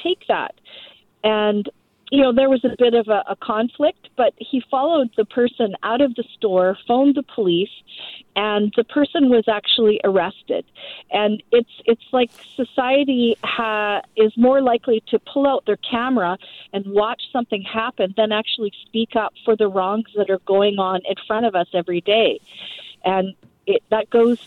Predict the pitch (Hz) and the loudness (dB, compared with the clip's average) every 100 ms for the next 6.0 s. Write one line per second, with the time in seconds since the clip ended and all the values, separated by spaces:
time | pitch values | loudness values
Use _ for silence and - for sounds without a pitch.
0 | - 233 214 202 208 220 - 196 185 190 | -8 -4 -2 0 2 2 -2 -2 -2 -2
1 | 180 180 - - 208 233 254 - 165 - | -2 0 -2 -4 -6 -4 -6 -4 -8 -6
2 | 170 175 180 175 - 190 175 196 196 - | -10 -6 -6 -6 -2 -2 -2 -6 -8 -6
3 | - 180 180 180 _ _ _ _ _ _ | 0 4 4 0 _ _ _ _ _ _
4 | _ _ _ - - _ _ _ _ _ | _ _ _ -20 -20 _ _ _ _ _
5 | _ _ - 269 285 302 330 294 269 | _ _ 0 2 2 0 2 4 4